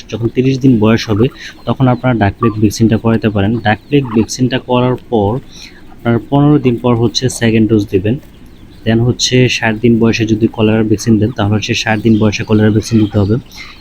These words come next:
এবং পঁচাত্তর দিন বয়স হচ্ছে দ্বিতীয় ডোজটা দিতে হবে। এখন আপনারা অনেকেই হচ্ছে ডাক প্লেগ ভ্যাকসিনটা করান, ডাক প্লেগ ভ্যাকসিন করার পর হচ্ছে আপনাদের চীনা হাঁস মারা যায়, এটা হচ্ছে সব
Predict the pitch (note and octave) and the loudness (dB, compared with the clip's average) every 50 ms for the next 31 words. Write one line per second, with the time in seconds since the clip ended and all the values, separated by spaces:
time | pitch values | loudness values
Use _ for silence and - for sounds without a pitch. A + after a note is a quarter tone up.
0 | - - G#2+ A2 A2 - - B2+ - - B2+ - - C3+ C3 B2 A#2+ B2 B2 A#2 | -8 -2 0 0 0 0 -2 -4 -4 -4 -8 -6 0 0 0 2 4 4 4 4
1 | A2+ A#2 A2 G#2 A#2+ - - C#3+ C3 A2+ A#2+ A#2 A#2 - B2+ A2+ G#2 G#2 G2 - | 4 2 2 0 -2 -2 -2 -2 -2 0 -2 -4 0 0 0 2 2 2 0 0
2 | - - G2+ G#2+ G#2+ G2+ G2 F#2+ - - - - - - - - - - - A2 | -2 -6 -2 2 2 2 2 0 -2 -4 -8 -18 -16 -16 -14 -16 -14 -8 -6 -6
3 | A2+ - C#3+ C3 A2 A#2 B2+ - - - G2 G2 - - - B2+ B2+ C3 C#3 C#3 | -2 0 2 2 2 0 -2 -4 -4 -4 -4 -4 -4 -4 -2 0 2 2 2 2
4 | - A2 A2 A#2 A#2 - - C3 B2+ C3 B2+ - - - C#3 D3+ D3 B2 - G2 | 2 2 2 2 2 2 0 0 2 0 -2 -2 -2 0 2 2 2 2 0 0
5 | F2+ F2+ - - - A#2 B2+ A#2+ A2+ G#2 A2 G#2+ G2 - - B2 A#2+ A2 A#2+ A2+ | -2 -2 -4 -4 -2 0 0 0 2 2 0 0 0 -2 0 0 0 2 0 -2
6 | - A2 G#2 G2 G2 A#2 C#3+ C3+ - - G#2 G#2+ G2+ G2 G2+ G2+ G2+ - - B2 | -2 -2 -2 0 0 0 -2 -4 -6 -6 -4 -2 0 2 2 2 0 -2 0 0
7 | C3 B2+ A#2+ G#2+ G#2+ G#2+ - - - B2+ A#2+ - B2 B2 B2 - - - A#2 A2 | 0 2 2 2 0 0 0 2 0 0 2 2 0 0 0 -2 -4 -2 -2 0
8 | A2 A2 A2 A#2+ - - - A2+ G#2 - G2+ G2+ G#2+ G2+ - - A2+ A2 A2 A2+ | 0 0 -2 -4 -4 -4 -4 -4 -4 -2 0 -2 -2 -2 -2 -2 -2 -2 0 0
9 | A2+ A2 - - - - - - - - - - - - - G2 G2 G#2 A2+ A2+ | 0 0 -2 -4 -8 -8 -12 -20 -20 -20 -20 -20 -16 -6 -2 0 2 2 2 2
10 | A2 F#2+ G2 F2+ E2+ - - - - - - - - G#2+ G#2 C3 B2+ B2+ B2 - | 0 0 -2 -4 -6 -8 -10 -18 -20 -20 -20 -12 -10 -6 -2 0 2 2 2 0
11 | - B2 - - - A2 | 0 -4 -4 -4 -6 -6